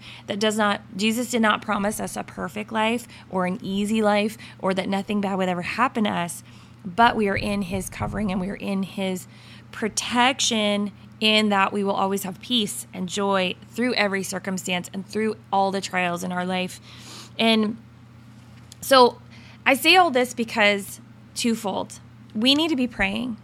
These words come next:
We need to be praying for our culture, for our, um, world right now,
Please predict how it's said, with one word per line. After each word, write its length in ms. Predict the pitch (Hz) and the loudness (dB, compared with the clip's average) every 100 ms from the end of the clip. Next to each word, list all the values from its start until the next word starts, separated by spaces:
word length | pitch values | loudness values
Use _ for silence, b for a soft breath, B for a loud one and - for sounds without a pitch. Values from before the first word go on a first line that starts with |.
| - - | -18 -8
We 160 | 220 254 | -2 0
need 100 | 285 | 0
to 80 | 240 | -2
be 120 | 220 | -6
praying 760 | - - 247 247 254 254 254 - - - | -8 -4 0 2 2 0 -4 -8 -20 -20
for 600 | - 220 214 214 214 214 - - - - - | -10 -2 0 0 -2 -6 -18 -20 -20 -14 -4
our 540 | 202 190 185 180 190 - - - - | 0 2 0 -2 -6 -12 -20 -20 -14
culture, 640 | - 220 226 262 254 240 | -6 -6 -4 -4 -4 -6
for 280 | - - 196 - | -12 -8 -6 -4
our, 400 | - 90 180 - - - B B B B B - | -2 -2 -4 -10 -20 -20 B B B B B -10
um, 360 | 196 196 202 202 | -8 -6 -8 -8
world 440 | 190 196 214 233 247 | -4 2 2 2 0
right 220 | 262 220 | -2 -2
now, 440 | 247 262 262 269 | -2 -2 -2 -6